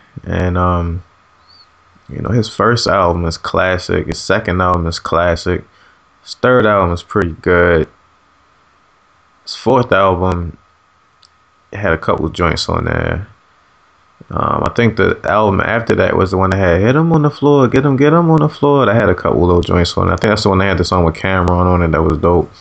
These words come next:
But, I mean, D M X, man, like,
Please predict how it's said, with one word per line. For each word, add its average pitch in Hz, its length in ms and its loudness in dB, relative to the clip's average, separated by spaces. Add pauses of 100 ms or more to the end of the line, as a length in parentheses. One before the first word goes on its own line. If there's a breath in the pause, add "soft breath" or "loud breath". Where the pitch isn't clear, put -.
(300 loud breath)
But, 85 320 0 (1300 loud breath)
I 90 80 0
mean, 85 240 2
D 110 160 2
M 92 240 2
X, - 300 -4
man, 85 360 2
like, 85 300 2